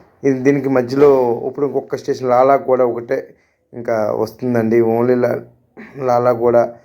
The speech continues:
జ-, స్టేషన్ అనమాట. తర్వాత సికింద్రాబాద్ అనమాట. ఇదిగో మీకు ఇంకా కూడా పోయి చూపిస్తున్నాను. అది కూడా లాలా కూడా. ఓకేనా? మీకు ఇప్పుడు మన సికింద్రాబాద్ తగ-, తగలకుండా పక్క నుంచే వెళ్ళిపోతుంది అనమాట ట్రైన్. ఆ లైన్ కూడా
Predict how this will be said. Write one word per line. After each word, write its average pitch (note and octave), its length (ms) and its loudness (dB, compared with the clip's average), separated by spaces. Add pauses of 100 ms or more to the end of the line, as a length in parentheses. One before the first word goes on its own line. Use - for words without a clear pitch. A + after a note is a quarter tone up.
(400)
జ-, A2+ 720 -2
స్టేషన్ A#2+ 340 -2
అనమాట. A2 360 -2 (480)
తర్వాత B2+ 240 4
సికింద్రాబాద్ A2+ 640 -4
అనమాట. G#2+ 360 -4 (460)
ఇదిగో C#3 180 4
మీకు C3 220 -2
ఇంకా D3 120 2
కూడా D3 200 2
పోయి C#3 220 0
చూపిస్తున్నాను. A#2+ 960 -2
అది A#2+ 160 -6
కూడా A#2 120 0
లాలా A2+ 240 2 (120)
కూడా. A2 160 0 (600)
ఓకేనా? C#3 280 -4 (380)
మీకు D3 340 -2
ఇప్పుడు B2+ 240 0 (640)
మన F3 80 2 (100)
సికింద్రాబాద్ F#3+ 760 4 (100)
తగ-, C#3 180 -2 (100)
తగలకుండా C3+ 640 -4
పక్క - 400 -4
నుంచే F3 360 0
వెళ్ళిపోతుంది B2 680 -2
అనమాట A2+ 200 -2
ట్రైన్. G#2+ 440 -4 (480)
ఆ C#3 400 4
లైన్ D3+ 240 2
కూడా D#3 180 -2